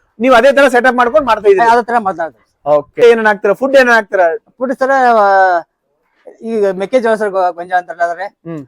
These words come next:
Speaker 2: ಮತ್ತೆ ಗೋಧಿ,
Speaker 1: ಹ್ಮ್.
Speaker 2: ಸೋಯಾಬೀನ,
Speaker 1: ಓಕೆ.
Speaker 2: ಮತ್ತೆ ಇನ್ನೊಂದು ಕಡ್ಲಿ ನುರ್ಗ ಸರ್, ನಾವು ಇಲ್ಲೇ ನಮ್ಮ ಮನ್ಯಾಗ ಅದು ಫೀಡ್ ರೆಡಿ ಮಾಡ್ಕೊತೀರಿ.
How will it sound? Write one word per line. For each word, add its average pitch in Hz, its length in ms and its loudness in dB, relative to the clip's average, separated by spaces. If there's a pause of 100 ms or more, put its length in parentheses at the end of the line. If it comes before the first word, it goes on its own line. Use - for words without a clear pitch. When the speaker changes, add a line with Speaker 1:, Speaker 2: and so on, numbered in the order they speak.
(120)
Speaker 2:
ಮತ್ತೆ 190 160 -6
ಗೋಧಿ, 190 340 0
Speaker 1:
ಹ್ಮ್. 165 340 -14
Speaker 2:
ಸೋಯಾಬೀನ, 208 400 -2 (340)
Speaker 1:
ಓಕೆ. 151 200 -4
Speaker 2:
ಮತ್ತೆ - 140 -8
ಇನ್ನೊಂದು 247 220 -6
ಕಡ್ಲಿ 214 200 -8
ನುರ್ಗ 220 260 -4
ಸರ್, 262 240 -4
ನಾವು 226 160 -10 (240)
ಇಲ್ಲೇ 247 160 -4
ನಮ್ಮ 247 160 -2
ಮನ್ಯಾಗ 240 200 0
ಅದು 254 160 0
ಫೀಡ್ 226 220 -6
ರೆಡಿ 196 140 -12
ಮಾಡ್ಕೊತೀರಿ. 175 540 -12